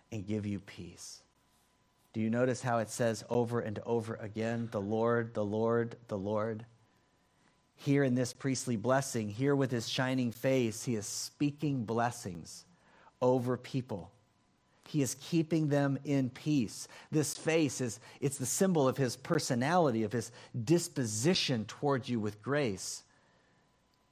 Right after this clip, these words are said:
And therefore, those who know him, when they see the sword come out of his mouth and his shining face like the sun, they rejoice. And it gives them hope, and it gives them courage, it gives them perseverance,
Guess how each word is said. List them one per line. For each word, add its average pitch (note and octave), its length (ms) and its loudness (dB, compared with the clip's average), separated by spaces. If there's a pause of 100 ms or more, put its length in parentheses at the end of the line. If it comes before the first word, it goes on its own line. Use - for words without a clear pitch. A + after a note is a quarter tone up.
(260)
And A2+ 100 -4
therefore, A#2+ 380 2
those A#2+ 280 2
who A#2 80 0
know A#2+ 300 2
him, G#2 340 -2 (440)
when A2 140 -2
they A#2+ 120 2
see C3+ 300 0
the A#2 120 -2
sword C3+ 440 0
come A#2+ 160 -4
out A#2+ 140 0
of A2 80 -2
his G#2+ 180 -6
mouth A#2 420 -2 (240)
and A2 140 -2
his G#2+ 180 -4
shining B2+ 540 0
face B2+ 480 -2
like A#2 220 0
the A2 100 -4
sun, G#2 640 -4 (1200)
they G2+ 100 -6
rejoice. G2 800 -8 (1500)
And A2+ 120 -2
it G#2 80 -4
gives B2 220 2
them A#2 140 0
hope, D3 340 2
and A#2+ 100 0
it A2 40 -2
gives B2 220 -2
them A#2 140 -2
courage, D3+ 500 0
it B2 60 -4
gives C3 220 -2
them C3 120 0
perseverance, D3+ 920 0